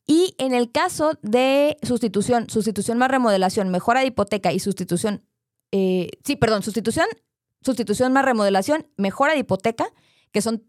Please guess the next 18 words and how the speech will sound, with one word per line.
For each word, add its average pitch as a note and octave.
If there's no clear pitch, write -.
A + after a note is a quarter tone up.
tres C4
productos A#3
distintos, B3
te A3+
puede G#3
dar A#3
el G3+
cero B3+
por A3
ciento A3+
de G#3+
avalúo, A#3
honorarios A3
notariales G#3+
y C4
financiamiento G3+
de G3
gastos. -